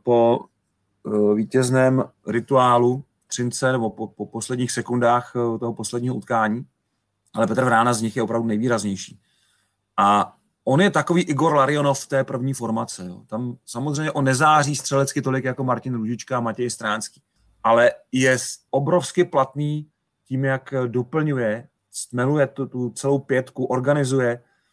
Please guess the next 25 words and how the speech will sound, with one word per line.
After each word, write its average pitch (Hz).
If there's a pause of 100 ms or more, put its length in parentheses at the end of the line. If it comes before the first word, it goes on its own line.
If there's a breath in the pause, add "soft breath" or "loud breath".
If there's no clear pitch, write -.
(360)
je 131
výborný 139
na 131
vhazování, 131 (460)
je 151
produktivní. 156 (100)
Eh, 113
on 131 (140)
samozřejmě, 139
že 127 (300)
dělá 120
body 127
na 120
tom, 127
že, 120
eh, - (400)
Martin 113
Růžička 120
a -
Matěj 120
Stránský 117
jsou 127
vynikající 123
střelci, 123 (1500 soft breath)
ale, 123